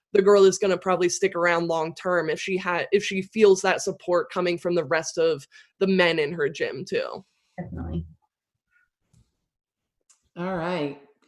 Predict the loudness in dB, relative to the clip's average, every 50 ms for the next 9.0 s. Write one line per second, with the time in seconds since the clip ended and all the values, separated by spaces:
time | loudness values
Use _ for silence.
0 | _ _ _ _ _ _ _ _ _ _ _ _ _ _ _ _ -4 0 0 0
1 | 0 0 -2 -2 0 0 0 0 2 4 4 6 6 6 4 2 0 -2 -6 -12
2 | -14 -4 0 2 4 4 4 2 0 0 0 0 0 0 0 -2 -4 -10 -20 -20
3 | -20 _ _ -12 -4 -2 0 0 0 -2 -6 -4 -4 -2 0 0 0 2 2 4
4 | 4 4 2 0 -2 -6 -14 -20 -20 -20 -20 _ _ -14 -10 -8 -8 -8 -8 -8
5 | -6 -6 -6 -4 -4 -6 -6 -4 -4 -4 -6 -8 -12 -20 -20 -20 _ _ -14 -14
6 | -12 -10 -10 -12 -12 -14 -16 -12 -6 -4 -4 -4 -4 -4 -6 -8 -8 -8 -10 -10
7 | -10 -8 -8 -8 -10 -10 -10 -10 -8 -8 -8 -10 -10 -10 -10 -10 -10 -10 -12 -12
8 | -10 -8 -8 -6 -6 -8 -8 -8 -8 -8 -8 -10 -10 -8 -6 -6 -6 -6 -8